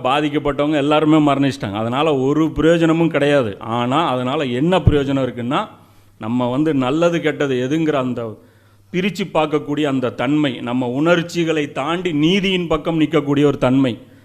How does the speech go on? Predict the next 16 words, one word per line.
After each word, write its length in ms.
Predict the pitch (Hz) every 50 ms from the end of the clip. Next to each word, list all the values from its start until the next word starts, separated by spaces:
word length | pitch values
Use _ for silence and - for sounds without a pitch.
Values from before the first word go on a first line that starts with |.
| _ _
அது 260 | - 110 123 139 160
வந்து 260 | 156 147 147 165 180 160
உருவாகும். 520 | 143 143 147 147 131 120 98 95 - -
அதுதான் 340 | 104 117 127 123 175 156 143
அல்லாஹ் 220 | 147 156 139 -
குர்ஆன்ல 280 | 151 139 151 156 160 156
வந்து 260 | 151 143 139 143 143
சொல்றான், 340 | 131 127 127 117 107 98 87 - - - _ _ _ _ _ _ _ _ _ _
"இறை 260 | - 127 135 156 170 175
நம்பிக்கை 380 | 170 160 160 156 151 147 156
கொண்டவர்களே, 640 | 135 147 139 143 139 139 139 131 131 135 139 156 165
நீங்கள் 580 | 156 147 143 139 135 131 123 131 147 170 175 127
நீதியை 640 | 135 135 143 160 185 196 190 185 185 185 180 175 160
கடைப்பிடிப்பவராகவும் 1300 | 160 147 143 156 156 147 156 151 143 135 131 139 131 131 127 131 123 123 117 120 117 131 151 170 175 - -
அல்லாஹ்வுக்கு 560 | - 127 139 156 165 165 160 156 151 151 160
சாட்சி 680 | 139 - - 151 139 165 160 - - 151 143 135 -